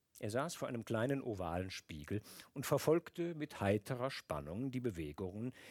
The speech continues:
der mageren Hände des Friseurs. Es war nicht sein eigener, sondern der des Bataillons.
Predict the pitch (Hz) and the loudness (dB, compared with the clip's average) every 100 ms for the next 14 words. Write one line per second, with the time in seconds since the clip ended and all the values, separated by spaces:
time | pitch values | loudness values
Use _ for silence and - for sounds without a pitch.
0 | - 117 98 78 71 98 101 95 87 73 | 0 2 4 4 2 0 -2 -2 -4 -6
1 | 73 95 - 120 90 76 65 - - - | -2 -2 0 -2 -2 -4 -2 -2 -4 -8
2 | - - 113 101 104 - 92 92 101 90 | -4 0 0 0 -4 -4 -4 -2 0 0
3 | 73 76 73 71 85 78 73 76 71 73 | 0 -4 -4 -6 -8 -8 -6 -6 -6 -6
4 | - - 76 69 71 62 - - | -8 -10 -10 -8 -10 -10 -12 -12